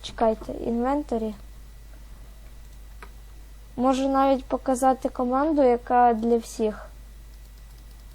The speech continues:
Ну, як би то, призначена. Так, беремо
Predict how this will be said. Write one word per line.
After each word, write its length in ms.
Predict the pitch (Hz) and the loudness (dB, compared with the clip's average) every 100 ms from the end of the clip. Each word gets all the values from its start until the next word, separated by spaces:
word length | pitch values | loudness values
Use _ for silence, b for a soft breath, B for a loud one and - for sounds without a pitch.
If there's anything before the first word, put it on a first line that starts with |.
| - - - - - - - - - - | -20 -18 -18 -18 -18 -20 -18 -20 -20 -14
Ну, 440 | 247 240 220 214 220 | -2 0 0 0 -2
як 80 | 220 | -2
би 180 | 214 | -4
то, 240 | 220 - 226 - - - - | -6 -8 -10 -12 -20 -20 -14
призначена. 800 | - 233 233 240 233 233 262 262 285 - b b b b - | 0 0 2 0 0 -4 -8 -10 -12 -18 b b b b 4
Так, 260 | 285 277 240 | 10 10 10
беремо 760 | 226 220 262 302 311 302 269 | 2 4 8 10 8 2 -2